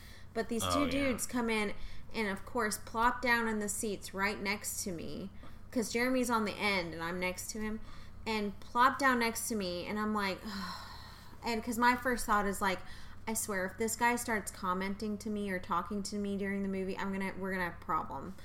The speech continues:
Speaker 1: 'Cause I don't do well with people talking during the movie. And, and then,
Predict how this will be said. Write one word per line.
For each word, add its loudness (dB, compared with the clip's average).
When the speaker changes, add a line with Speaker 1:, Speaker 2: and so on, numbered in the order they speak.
Speaker 1:
'Cause 0
I 4
don't 4
do 4
well 4
with 0
people -4
talking 0
during -2
the -6
movie. -8
And, 2
and 4
then, 6